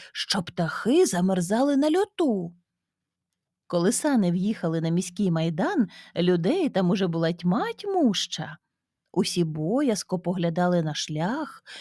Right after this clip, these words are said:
і тихо перешіптувалися. Казали, що король і королева дуже незадоволені своєю країною. Куди не приїдеш,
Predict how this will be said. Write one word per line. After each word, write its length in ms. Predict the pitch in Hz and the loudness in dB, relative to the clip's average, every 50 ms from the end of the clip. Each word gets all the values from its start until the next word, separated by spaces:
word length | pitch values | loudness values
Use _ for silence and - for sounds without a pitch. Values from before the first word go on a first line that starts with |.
| - - - | -20 -2 2
і 140 | - 208 | 2 2
тихо 480 | - - - - 170 196 202 - 262 240 | 2 2 0 0 2 2 2 2 0 0
перешіптувалися. 1300 | - - 214 240 - - - - - 202 175 - - - 165 151 151 156 - 165 - - - 165 - - - - _ _ _ _ _ _ _ _ _ _ | 0 2 2 2 2 2 0 0 0 -2 -4 -6 -8 -8 -8 -6 -6 -8 -10 -10 -10 -10 -10 -14 -16 -18 -20 -20 _ _ _ _ _ _ _ _ _ _
Казали, 460 | - 185 214 202 185 190 240 320 285 - | 4 4 6 8 8 8 8 8 6 4
що 220 | - - - 175 | 4 2 0 0
король 360 | - - 175 175 180 233 269 | 0 0 0 2 2 4 2
і 80 | 247 185 | 2 2
королева 720 | - - 185 160 151 147 147 175 240 320 339 247 185 170 - - - - - - | 0 -2 -4 -2 -2 -2 -2 -2 -2 -2 -2 -2 -2 -2 -4 -8 -14 -20 -12 -6
дуже 680 | 170 170 170 151 208 220 262 339 392 392 359 359 392 370 | -2 -2 0 2 4 4 6 6 6 6 6 4 2 2
незадоволені 920 | 339 349 330 - 214 190 170 190 170 151 165 175 233 302 311 269 226 202 190 | 2 0 0 0 -2 0 0 -2 -2 0 0 0 2 2 4 4 4 2 2
своєю 560 | - - 175 180 175 156 170 170 175 190 196 | 0 -2 0 0 0 2 2 2 2 2 2
країною. 880 | - 254 277 339 403 381 254 175 156 151 151 156 156 160 156 156 160 - _ _ _ _ _ _ _ _ _ _ | 2 0 2 2 2 0 -2 -4 -8 -8 -8 -10 -10 -8 -8 -8 -10 -10 _ _ _ _ _ _ _ _ _ _
Куди 360 | - 679 - 269 220 226 185 | 2 4 4 4 4 4 4
не 140 | 190 185 180 | 4 4 2
приїдеш, 680 | - 196 208 247 254 - 719 - 269 208 170 - - | 4 2 2 2 2 0 -2 0 2 2 2 0 -2